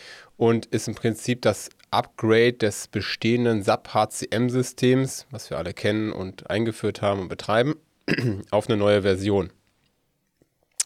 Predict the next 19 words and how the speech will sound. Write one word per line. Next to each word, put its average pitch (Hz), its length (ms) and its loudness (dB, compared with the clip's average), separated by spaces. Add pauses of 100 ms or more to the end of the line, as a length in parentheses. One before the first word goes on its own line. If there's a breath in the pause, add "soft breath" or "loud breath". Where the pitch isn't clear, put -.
Genau, 104 260 2
und 98 260 -2
mit 110 180 -2
diesem 101 360 -2 (360 loud breath)
Upgrade 127 640 2
hat 101 160 -2
die 95 60 2
S 107 160 0
A - 20 0
P 104 300 0
einige, 104 520 4 (460 loud breath)
ja, 98 220 0
Restriktionen 147 1000 2
verfasst, - 720 0
um, 110 540 2
äh, - 320 -6
ein - 60 -12 (540 soft breath)
bisschen 101 280 -8
technologischen 104 920 -2